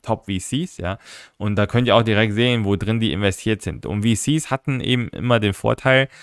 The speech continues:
bislang, ne, dass die bei Krypto, ich meine, das ist halt, halt eine Symbiose, ja. Wenn du, sag ich mal, eine Idee hast für ein Krypto, für eine Blockchain oder was auch immer, ja, du,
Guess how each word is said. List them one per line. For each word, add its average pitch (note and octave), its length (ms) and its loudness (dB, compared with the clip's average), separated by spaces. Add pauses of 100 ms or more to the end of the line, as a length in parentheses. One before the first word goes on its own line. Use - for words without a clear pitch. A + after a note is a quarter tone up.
(260)
bislang, G#2+ 640 2
ne, A2+ 320 -4
dass A#2 160 -4
die G#2+ 140 -2
bei G2 140 2
Krypto, D#3 480 0 (380)
ich - 100 -20
meine, G#2 300 0 (220)
das A2 140 0
ist C3+ 160 0
halt, G#2+ 240 0 (120)
halt G#2+ 120 0
eine G#2 80 -2
Symbiose, G#2 640 2
ja. C2+ 200 0
Wenn G2+ 140 -2
du, G#2+ 340 2
sag F#2+ 160 0
ich G2+ 60 -4
mal, G#2+ 80 0
eine G2 140 0
Idee A2 420 4
hast C3 180 4
für A#2+ 80 -2
ein G#2+ 120 0
Krypto, A#2+ 440 4
für A2 120 -4
eine G2+ 100 -2
Blockchain G#2+ 480 0
oder F#2+ 80 0
was F2 160 0
auch D2 100 0
immer, F3 360 0
ja, G2+ 200 2
du, G2 220 -2